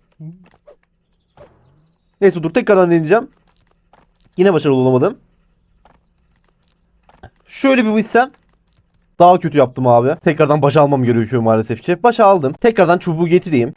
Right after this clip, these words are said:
Ama bu sefer trambolini çok fazla itmeyeceğim. Ne olur ne olmaz yine aynı şey yaşanmasın diye. Ee, yine yanlış bir şeyler yaptık abi. Böyle yapmamam gerekiyordu. Ortanca koyun, lütfen çekil. İkisini aynı anda kontrol etmem lazım. Olmuyor. Maalesef ki olmuyor.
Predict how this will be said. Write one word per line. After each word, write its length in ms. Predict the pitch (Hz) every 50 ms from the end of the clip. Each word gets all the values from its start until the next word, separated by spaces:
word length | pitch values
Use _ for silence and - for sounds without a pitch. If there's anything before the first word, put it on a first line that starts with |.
| _ -
Ama 180 | - 180 196 208
bu 80 | 196 196
sefer 240 | 208 175 202 202
trambolini 380 | 196 - 185 170 175 180 196 190
çok 160 | - 196 185
fazla 200 | - 165 165 196
itmeyeceğim. 480 | 190 175 - 160 143 120 107 117 135 165 _ _ _ - 131
Ne 80 | 131
olur 120 | 131 131 135
ne 60 | 139
olmaz 280 | 139 135 131 127 127
yine 100 | 127 127
aynı 180 | 127 127 131 123
şey 120 | 127 139
yaşanmasın 500 | 123 117 - 131 123 120 113 110 110 104
diye. 160 | 104 107 117 -
Ee, 40 | 107 117 113 110 110 110 107 107 110 135
yine 140 | 170 170
yanlış 280 | 156 147 131 127 127 127
bir 40 | -
şeyler 240 | - 139 120 120 117
yaptık 240 | 113 107 - -
abi. 160 | 117 110 110 131
Böyle 140 | 147 147
yapmamam 340 | 143 143 143 139 127 120 117
gerekiyordu. 440 | 113 113 110 107 123 113 107 117 - - -
Ortanca 320 | 208 - - 214 190 180
koyun, 220 | - 175 165 180
lütfen 220 | 214 202 - 175 180
çekil. 280 | - 202 - 165 151 147
İkisini 260 | 123 127 - 165 170
aynı 200 | 170 165 156 160
anda 140 | 160 156 156
kontrol 220 | 151 147 131 135 123
etmem 280 | 123 123 117 117 117
lazım. 320 | 113 110 110 117 156 - -
Olmuyor. 580 | - 160 202 208 190 151 123 110 110 117 131 131
Maalesef 440 | 165 170 165 160 143 139 135 156 151
ki 60 | 160
olmuyor. 340 | 147 139 127 131 180 -